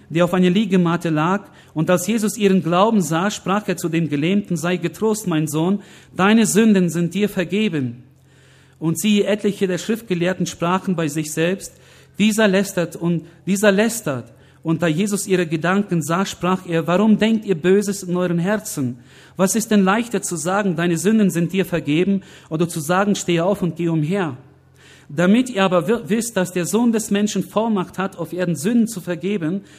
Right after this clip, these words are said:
sprach er zu dem Gelähmten, ‚Stehe auf, nimm deine Liegematte und gehe heim.‘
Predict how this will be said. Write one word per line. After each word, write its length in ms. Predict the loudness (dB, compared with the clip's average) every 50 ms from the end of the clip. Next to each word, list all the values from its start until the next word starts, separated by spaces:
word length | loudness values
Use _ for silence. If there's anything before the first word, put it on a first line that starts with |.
| -20 -20 _
sprach 400 | -18 -16 -6 -2 -2 -2 -2 0 -4
er 80 | -4 -2
zu 160 | -2 -4 -2
dem 200 | 0 0 -2 0
Gelähmten, 520 | 0 -2 0 0 0 0 -2 -2 -4 -6
‚Stehe 340 | -4 -4 -4 -2 -2 -2 -2
auf, 260 | -2 -2 -2 -2 -2
nimm 200 | -4 -2 -2 -2
deine 180 | -2 -2 -2 -2
Liegematte 720 | -2 -2 -4 -2 -2 -2 -2 -2 -4 -4 -6 -6 -10 -10 -10 -14 -20 -20 _ -8
und 280 | -6 -6 -6 -6 -10 -8
gehe 520 | -4 -4 -2 -2 -4 -4 -6 -6 -8 -10 -14 -18 -16 -12
heim.‘ 400 | -10 -8 -6 -6 -6 -6 -8